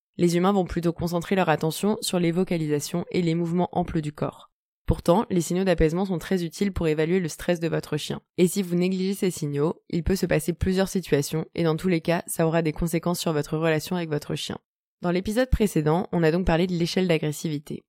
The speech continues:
Pour reprendre brièvement, c'est une échelle représentant les différentes étapes avant le passage à l'acte de morsure. Tout en bas de l'échelle, on a donc ces fameux signaux d'apaisement et les comportements vont escalader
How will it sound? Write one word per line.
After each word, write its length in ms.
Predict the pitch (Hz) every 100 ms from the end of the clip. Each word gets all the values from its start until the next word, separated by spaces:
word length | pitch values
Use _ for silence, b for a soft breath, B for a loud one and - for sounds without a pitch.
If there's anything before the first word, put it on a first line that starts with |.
| _ _ _ -
Pour 140 | 175
reprendre 320 | 175 - 233 226
brièvement, 540 | 190 160 156 156 -
c'est 300 | - 180 170
une 80 | 175
échelle 260 | 170 196 190
représentant 600 | 185 - 170 160 165 180 -
les 140 | 165
différentes 500 | 170 190 208 185 165
étapes 340 | 156 165 175 -
avant 220 | 165 160
le 120 | 170 151
passage 360 | 165 190 175
à 100 | 160
l'acte 260 | 165 - 170
de 120 | 156
morsure. 540 | 156 - - - - _ _ _ -
Tout 180 | 196 208
en 80 |
bas 140 | 196 185
de 60 |
l'échelle, 460 | 156 147 160 175 - -
on 160 | 175 165
a 80 |
donc 200 | 165 214
ces 140 | - 175
fameux 260 | 170 160
signaux 260 | 156 - 180
d'apaisement 600 | 175 160 147 151 160 - _ _ _
et 80 | 175
les 100 | 175
comportements 500 | 175 175 165 185 220
vont 160 | 202 175 -
escalader 680 | 175 170 156 147 151 175